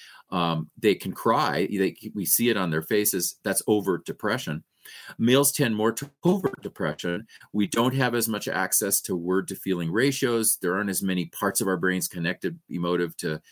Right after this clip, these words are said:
verbal centers, as we've discussed, uh, previously. Um, uh, so for, so for a number of reasons, we are not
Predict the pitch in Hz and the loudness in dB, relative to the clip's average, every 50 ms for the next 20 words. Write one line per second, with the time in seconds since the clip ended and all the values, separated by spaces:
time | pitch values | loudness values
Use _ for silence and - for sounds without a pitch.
0 | _ _ _ 85 87 123 135 123 127 113 - 113 107 104 98 - 95 87 - 98 | _ _ _ -2 2 2 2 4 2 0 0 0 0 0 0 0 -2 -4 -4 -4
1 | 87 80 - 87 - - 92 85 - - - 76 71 _ _ _ - - 85 - | -6 -8 -4 -6 -4 -2 -2 -2 -2 -2 -4 -8 -12 _ _ _ -12 -10 -10 -10
2 | - _ _ - 120 117 110 107 - - 101 95 90 - - - - - - - | -10 _ _ -2 -2 2 2 2 2 2 2 0 0 -2 -10 -20 -20 -20 -20 -20
3 | - - 98 90 87 85 82 80 80 - _ _ _ _ _ _ _ _ _ _ | -12 -4 -2 0 2 2 0 0 -4 -6 _ _ _ _ _ _ _ _ _ _
4 | _ - - - - - - 101 95 87 - - - - 98 - 123 104 - - | _ -6 -6 -6 -4 -2 0 0 2 2 0 -2 -2 0 2 4 4 4 4 2
5 | 104 95 101 113 117 110 107 98 92 92 101 107 107 104 101 95 90 87 82 - | 0 2 2 2 4 4 4 4 4 2 2 2 2 2 2 0 0 0 -2 -4
6 | - - - - - - 85 90 - 226 226 220 220 202 - - - - 92 92 | -6 -10 -20 -18 -10 -6 -4 -2 0 2 2 2 2 0 -2 -6 -4 -2 0 0
7 | 92 92 98 104 113 120 123 - - | 0 2 2 2 2 2 0 -2 -4